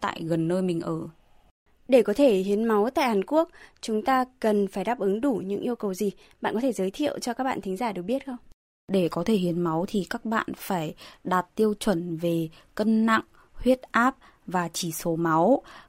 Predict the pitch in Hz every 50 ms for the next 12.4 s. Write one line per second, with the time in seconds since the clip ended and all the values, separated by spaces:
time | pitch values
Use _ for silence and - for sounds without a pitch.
0 | _ _ - 175 170 170 170 165 165 165 165 165 165 170 - 254 - - - 240
1 | 254 254 - - - 190 175 170 160 - - 220 220 202 190 170 160 - - 170
2 | 165 165 190 190 - - 170 165 180 190 208 220 226 220 214 208 - 165 165 165
3 | 185 202 220 220 220 220 190 - - - - _ 180 175 175 170 220 208 214 220
4 | - - 180 170 - - 214 220 - - - - 180 170 160 165 190 - - 175
5 | - 180 170 160 165 165 165 170 202 233 247 240 233 220 220 214 220 214 220 220
6 | 208 214 202 220 214 214 208 - - 165 160 160 175 190 202 220 208 175 165 -
7 | - - - - - - _ - 170 170 165 165 165 165 165 165 165 165 - -
8 | - _ - - 202 160 - - 165 165 165 160 156 165 208 220 220 185 170 160
9 | - - - _ _ - 170 165 165 165 165 - - - 170 196 226 185 160 175
10 | 196 226 - - 220 220 220 226 208 170 170 196 180 170 208 214 226 220 - 190
11 | - 165 160 - 160 165 165 165 - - _ - 170 165 - - 220 214 214 -
12 | - 202 175 156 151 151 151